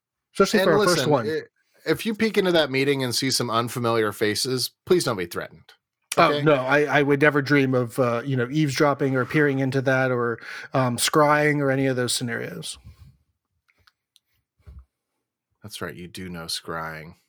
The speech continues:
Speaker 2: Okay, well, something to contend with. I think we did great on our first episode. I think that the people are gonna love this. I think David's gonna love this, as is David's child that I forget the name of, but I'm sure is very important and healthy.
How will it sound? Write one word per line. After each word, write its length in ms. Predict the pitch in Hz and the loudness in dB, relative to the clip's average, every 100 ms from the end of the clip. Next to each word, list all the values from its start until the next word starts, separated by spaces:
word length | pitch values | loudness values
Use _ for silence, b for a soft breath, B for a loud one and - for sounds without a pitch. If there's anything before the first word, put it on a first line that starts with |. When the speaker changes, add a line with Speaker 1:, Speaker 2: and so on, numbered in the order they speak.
| _ - | _ -14
Speaker 2:
Okay, 280 | 92 76 | -12 -12
well, 260 | 82 80 78 _ _ _ - - 82 | -12 -14 -16 _ _ _ -20 -20 _
something 360 | 90 101 85 80 | -12 -12 -10 -14
to 100 | 87 | -14
contend 460 | - 87 95 90 90 | -12 -10 -8 -8 -6
with. 260 | 90 90 B B B B B B B B | -8 -8 B B B B B B B B
I 100 | 131 | -2
think 180 | 147 226 | 0 2
we 80 | 202 | 2
did 140 | 170 | 2
great 260 | 127 139 143 | 2 2 2
on 140 | 139 | 0
our 120 | 135 127 | -2 0
first 300 | 131 127 - | 0 0 0
episode. 520 | 120 123 - 120 120 | -2 -2 0 2 2
I 80 | 117 | 0
think 220 | 139 123 | -2 0
that 260 | 139 120 | 0 0
the 100 | 127 | -6
people 320 | 113 135 120 123 | -2 -4 0 0
are 120 | 117 | 0
gonna 180 | 113 104 | 0 0
love 260 | 101 104 | 0 0
this. 240 | 104 101 - | 0 -2 -4
I 60 | |
think 200 | 104 92 | -6 -4
David's 380 | - 107 107 104 | -2 0 0 -2
gonna 220 | 113 104 | -2 -2
love 300 | 98 101 98 | 0 -2 -2
this, 260 | 98 95 98 | -2 -2 -2
as 220 | 95 92 | -2 -4
is 160 | 95 - | -8 -6
David's 340 | 95 87 85 | -6 -6 -8
child 480 | - 120 104 104 101 | -2 0 2 0 -2
that 120 | 101 | -2
I 120 | 101 | -2
forget 320 | 90 104 101 | -4 -4 -4
the 80 | - | -4
name 260 | 98 95 95 | -4 -4 -2
of, 180 | 95 92 | -4 -4
but 120 | 98 | -6
I'm 120 | 92 | -6
sure 220 | - 101 | -6 -4
is 140 | 95 90 | -4 -4
very 320 | 95 92 95 | -4 -2 -4
important 480 | 90 - 98 90 92 | -8 -6 -6 -6 -8
and 100 | 95 | -4
healthy. 560 | 92 92 - 95 92 | -4 -2 -4 -6 -6